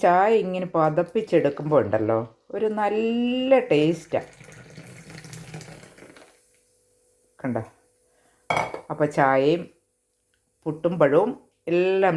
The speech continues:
റെഡി ആയിട്ടുണ്ട്. നിങ്ങളൊക്കെ ആർക്കെങ്കിലും കഴിക്കാൻ തോന്നുന്നുണ്ടോ? ഉണ്ടെങ്കിൽ വരൂ, നമുക്ക് കഴിക്കാം. അപ്പോൾ ഇന്നത്തെ വീഡിയോ ഇത്രയൊക്കെ ഉള്ളൂ. പറഞ്ഞത് മറക്കണ്ട. കാണുന്നതിനിടയ്ക്ക് എല്ലാവരും ഒന്ന്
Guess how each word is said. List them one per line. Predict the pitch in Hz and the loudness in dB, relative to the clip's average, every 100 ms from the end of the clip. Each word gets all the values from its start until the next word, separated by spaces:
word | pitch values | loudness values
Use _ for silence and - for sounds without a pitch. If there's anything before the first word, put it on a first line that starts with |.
| 139 | -2
റെഡി | 131 131 | -2 0
ആയിട്ടുണ്ട്. | 127 123 123 123 131 - _ _ _ _ _ 190 | 2 2 -2 -6 -6 -10 _ _ _ _ _ -14
നിങ്ങളൊക്കെ | 180 175 170 165 175 160 - 165 165 | -6 -2 -2 -2 -2 -2 -2 2 4
ആർക്കെങ്കിലും | 165 170 190 196 202 185 | 2 0 -8 -6 -6 -2
കഴിക്കാൻ | 156 156 180 175 | -4 0 0 0
തോന്നുന്നുണ്ടോ? | 160 165 165 151 156 185 220 _ _ - | 0 0 -2 0 0 0 -4 _ _ -12
ഉണ്ടെങ്കിൽ | 135 139 170 165 | -8 -4 -2 2
വരൂ, | 139 147 170 - - _ _ _ _ - | 2 2 -2 -4 -12 _ _ _ _ -10
നമുക്ക് | 147 143 175 - | -6 -6 -6 -4
കഴിക്കാം. | 139 113 101 - _ _ _ _ _ _ _ _ _ _ _ _ _ _ _ _ _ _ _ _ | -4 -2 -6 -8 _ _ _ _ _ _ _ _ _ _ _ _ _ _ _ _ _ _ _ _
അപ്പോൾ | - 160 | -4 -2
ഇന്നത്തെ | 165 185 240 170 | -2 -4 0 0
വീഡിയോ | 143 147 | 2 0
ഇത്രയൊക്കെ | 143 131 123 127 | 0 -4 -2 -4
ഉള്ളൂ. | 135 185 285 - _ _ _ _ _ _ | 0 0 -2 -6 _ _ _ _ _ _
പറഞ്ഞത് | 160 143 151 151 156 | 0 0 -2 -2 0
മറക്കണ്ട. | 127 123 - 127 135 175 240 - _ _ - | 0 0 -2 0 2 0 -2 -8 _ _ 0
കാണുന്നതിനിടയ്ക്ക് | 143 139 131 139 139 135 131 135 - 175 214 - _ _ _ 147 | 0 2 0 -2 -2 -2 -4 -4 -4 -2 -2 -6 _ _ _ -4
എല്ലാവരും | 135 139 139 131 | 0 0 0 -2
ഒന്ന് | 135 | -2